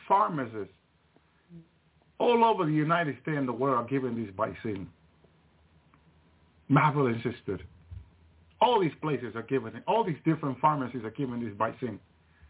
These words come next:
And there's people still making an appointment together. And the side effects, they don't know what the side effect could be. There are people dying of it.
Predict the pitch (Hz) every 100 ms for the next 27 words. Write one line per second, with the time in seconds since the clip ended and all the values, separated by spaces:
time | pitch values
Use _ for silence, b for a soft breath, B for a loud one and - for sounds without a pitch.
0 | b b - 143 156 208 185 - 202 165
1 | 135 - 160 151 151 135 127 123 170 175
2 | 135 113 104 107 104 117 104 _ _ _
3 | _ _ _ _ _ _ _ - 139 139
4 | - - 170 190 151 - 123 - - -
5 | - _ _ _ _ _ _ _ _ -
6 | 131 180 151 208 185 165 196 185 143 -
7 | 120 - - 139 151 127 - 123 - 127
8 | 156 147 120 175 185 - 160 165 170 135
9 | 139 196 190 143 117 101 101 104